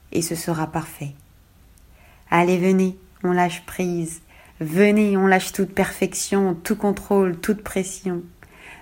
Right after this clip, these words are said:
Venez, on essaye encore cette recette qu'on rate toujours. Venez, on ne court que quinze minutes aujourd'hui parce que quand on a le moral dans les baskets, ça fait lourd.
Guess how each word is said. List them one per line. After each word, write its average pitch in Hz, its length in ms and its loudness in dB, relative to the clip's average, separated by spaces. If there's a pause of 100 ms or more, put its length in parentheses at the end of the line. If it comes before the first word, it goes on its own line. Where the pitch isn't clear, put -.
Venez, 233 380 6
on 240 80 8
essaye 226 360 4
encore 220 280 2
cette 214 220 -2
recette 208 460 0
qu'on 208 160 2
rate 190 320 4 (160)
toujours. 202 680 0 (420)
Venez, 208 400 4
on 208 80 2
ne 196 100 4
court 202 260 -2
que 196 80 -2
quinze 196 420 0
minutes 196 380 0
aujourd'hui 180 480 -2
parce 175 240 -4
que 175 260 -4 (340)
quand 196 240 2
on 180 40 0
a 180 100 0
le 175 60 0
moral 175 320 0
dans 175 120 -2
les 170 120 0
baskets, 170 640 -4 (320)
ça - 260 -2
fait 185 180 0
lourd. 185 440 2